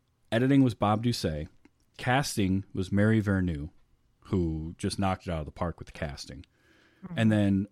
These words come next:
Speaker 1: the art department was David Crank, Jeremy Woodward, and David Schlesinger as production designer, art direction, and set decorator, and Jenny Egan doing costumes. There's
Speaker 2: So we need to talk about the filming.
Speaker 1: dozens of other people involved in that, but,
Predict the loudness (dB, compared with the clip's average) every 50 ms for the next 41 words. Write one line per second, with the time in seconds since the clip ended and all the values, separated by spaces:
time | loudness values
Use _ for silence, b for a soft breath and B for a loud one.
0 | _ _ -12 -10 -4 0 2 2 2 0 -4 -4 -2 -2 -2 -2 -4 -4 -4 -6
1 | -6 -4 0 0 0 0 0 -4 -4 -2 -2 0 0 0 -2 -4 -6 -14 -20 -20
2 | _ _ _ _ _ _ -4 0 2 4 6 6 4 4 4 2 2 2 2 2
3 | 2 0 0 -2 -4 -4 -4 -2 -2 -2 -4 -6 _ -8 -2 0 0 0 0 -2
4 | -4 -6 -4 -2 -2 -2 -2 -4 -4 -4 -4 -6 -6 -6 -8 -8 -8 -6 -6 -4
5 | -4 -4 -4 -4 -4 -4 -4 -2 -2 -2 -2 -2 -4 -4 -6 -8 -6 -6 -4 -4
6 | -4 -6 -6 -6 -8 -8 -6 -8 -10 -8 -6 -8 -8 -8 -10 -10 -8 -8 -8 -8
7 | -8 -10 -10 -10 -10 -10 -6 -4 -2 -2 -2 -2 -2 -4 -4 -4 -4 -4 -4 -4
8 | -6 -8 -8 -10 -12 -10 -10 -12 -12 -14 -18 _ -20 -20 -20 b b b b b
9 | b b b b b b b b b b b b b _ _ _ _ _ _ 2
10 | 2 2 2 0 -6 -6 -4 -4 -4 -4 -6 -10 -12 -10 -10 -10 -8 -6 -6 -6
11 | -6 -8 -12 -12 -12 -12 -12 -12 -14 -16 -18 -20 -20 -20 _ _ _ _ _ 0
12 | 2 2 4 2 2 2 2 0 0 0 -2 -4 -4 -6 -6 -6 -6 -6 -6 -6
13 | -8 -8 -6 -4 -2 0 0 0 0 -2 -4 -6 -6 -6 -6 -6 -6 -6